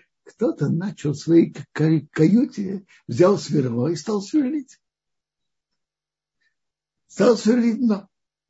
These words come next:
Подбежали к нему другие пассажиры. «Что ты делаешь?» Он говорит, «Послушайте, что вы мне указываете, как себя вести? Я вам говорю,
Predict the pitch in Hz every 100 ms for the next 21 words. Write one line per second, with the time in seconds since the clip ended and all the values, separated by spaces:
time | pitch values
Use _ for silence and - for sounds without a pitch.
0 | _ _ _ _ _ _ 113 135 - 165
1 | 220 233 214 180 214 226 196 190 160 208
2 | 208 208 170 196 165 214 196 135 - -
3 | - 269 302 339 277 311 349 359 320 208
4 | 151 - _ _ _ _ _ _ _ _
5 | _ _ _ _ _ _ _ _ _ _
6 | _ _ _ _ - 151 147 - 151 -
7 | 208 - 101 - _ _ _ _ _ _
8 | _ _ _ _ _ - - 220 269 277
9 | 294 277 269 269 285 269 208 240 262 220
10 | 240 262 247 - 240 - - - 240 -
11 | 226 254 240 233 226 - - 185 - _
12 | _ _ _ _ - 202 294 285 254 247
13 | 233 220 202 214 254